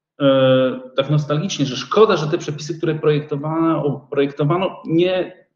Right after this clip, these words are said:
są w kształcie czy w brzmieniu takim, jak, e, jak na początku wymyślano. I zaraz przełączę ten slajd, ale dlaczego tak, tak, taki wstęp? Dlatego, że,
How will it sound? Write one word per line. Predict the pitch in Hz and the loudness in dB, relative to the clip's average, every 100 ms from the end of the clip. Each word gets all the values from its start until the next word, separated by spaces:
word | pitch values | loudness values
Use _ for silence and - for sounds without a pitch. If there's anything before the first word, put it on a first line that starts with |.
| _ _ _ - | _ _ _ -6
są | - 160 | 0 2
w | 151 | 0
kształcie | - - 170 165 165 - | -6 -2 0 2 0 -4
czy | 131 | -6
w | |
brzmieniu | 120 123 160 156 | -4 0 0 2
takim, | 147 143 139 | 0 2 0
jak, | 135 | -2
e, | 151 139 135 - - - | -2 0 -2 -4 -12 -4
jak | 139 | -2
na | 139 | -2
początku | 120 135 120 120 | -4 -4 -4 -2
wymyślano. | 123 113 113 104 - - - - - - - _ | -2 -2 -4 -4 -6 -14 -20 -20 -20 -20 -20 _
I | 123 | 0
zaraz | 156 185 | 2 2
przełączę | - 185 196 - | 4 4 4 2
ten | 151 | 0
slajd, | 139 127 117 | 0 2 0
ale | 143 | 0
dlaczego | 139 143 170 | -2 -2 -2
tak, | 160 151 147 147 | -2 -6 -6 -4
tak, | 147 - | -4 -4
taki | 147 147 | -6 -6
wstęp? | 143 - 127 113 - - | -8 -2 0 0 -6 -2
Dlatego, | 139 175 175 175 | 0 0 2 2
że, | 160 151 | 2 0